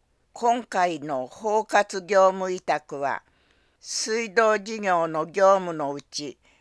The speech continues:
料金関連業務と施設維持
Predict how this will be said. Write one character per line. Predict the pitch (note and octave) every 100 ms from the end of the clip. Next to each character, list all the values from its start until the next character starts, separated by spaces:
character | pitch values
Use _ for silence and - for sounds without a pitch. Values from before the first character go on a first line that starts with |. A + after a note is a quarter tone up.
| _ -
料 | A#3 B3
金 | B3 A3 A3+
関 | A3+ A#3+ A3 G#3+
連 | G3+ G#3+ G#3+ F#3+
業 | A3 G3+
務 | F#3 D#3
と | - D#3 C3 A2+ _
施 | - - F#3+
設 | F#3+ B3+ B3 -
維 | A3 A3
持 | G3 D#3 C#3